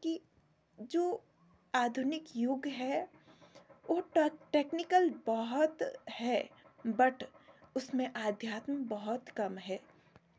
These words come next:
आध्यात्म नहीं है, बिना आध्यात्म के जीवन कैसे सफल हो सकता है? इंसान को टेक्निकल होना चाहिए,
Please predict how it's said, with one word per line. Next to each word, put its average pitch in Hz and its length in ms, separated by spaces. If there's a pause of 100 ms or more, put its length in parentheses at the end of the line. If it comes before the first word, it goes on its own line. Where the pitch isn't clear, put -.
(380)
आध्यात्म 262 560
नहीं 269 500
है, - 240 (560)
बिना 254 520
आध्यात्म 233 640
के 311 240
जीवन 269 580 (140)
कैसे 320 380
सफल 254 400
हो 226 100
सकता - 400
है? 196 260 (680)
इंसान 311 460
को 359 180
टेक्निकल 277 640
होना 240 300
चाहिए, 226 580